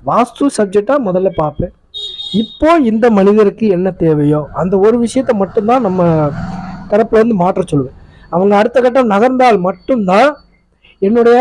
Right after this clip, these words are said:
கான்வர்சேஷன்ல அவங்க என்னுடைய கனெக்டிங்ல வந்த பிறகுதான் சில நல்ல மாற்றத்திற்கு அவங்கள எடுத்துட்டு போக முடியும். ஒரே நாள்ல ஒரே பாட்டுல பணக்காரன்னா நீ தயவு செய்து என்னை அழைக்க வேண்டாம். இதுதான் என்னுடைய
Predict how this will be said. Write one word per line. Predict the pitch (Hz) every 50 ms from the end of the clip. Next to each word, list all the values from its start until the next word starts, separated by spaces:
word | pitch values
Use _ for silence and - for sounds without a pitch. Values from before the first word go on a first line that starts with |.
| 269 269 269 - -
கான்வர்சேஷன்ல | - 208 220 226 226 214 - 214 196 - - 185 196 226
அவங்க | 220 208 185 180 175 170
என்னுடைய | 170 180 185 180 180 175
கனெக்டிங்ல | - 175 190 214 214 208 220 214 202 196 175
வந்த | 165 165 185 208 233
பிறகுதான் | 214 - 175 165 160 156 151 180 208 220 _ _ _ _ _ _ _ -
சில | - - 233 254 277 294 294 294 - _ _ _ -
நல்ல | 170 170 190 208 247 269 262
மாற்றத்திற்கு | 240 190 190 208 214 208 233 208 - 214 202 196 - 214 247 247 -
அவங்கள | - 170 175 175 170 170
எடுத்துட்டு | 170 170 202 202 202 196 -
போக | - 151 139
முடியும். | 127 123 131 135 _ _ _ _ _ _ _ _ -
ஒரே | 143 165 190 226 262 302
நாள்ல | 302 285 254 240 233 233 233 226 202
ஒரே | 185 190 208 233 240
பாட்டுல | 233 220 202 196 - 196 180
பணக்காரன்னா | 180 185 185 185 180 196 180 180 175 196 240 294 302 - - - - - -
நீ | - 196 214 196
தயவு | 170 196 226 277 302 277
செய்து | - 254 226 220 240 254
என்னை | 220 190 175
அழைக்க | 156 151 165 165 - 170 156
வேண்டாம். | 139 123 117 - - - -
இதுதான் | 175 170 165 196 214
என்னுடைய | 185 160 160 170 160 160 160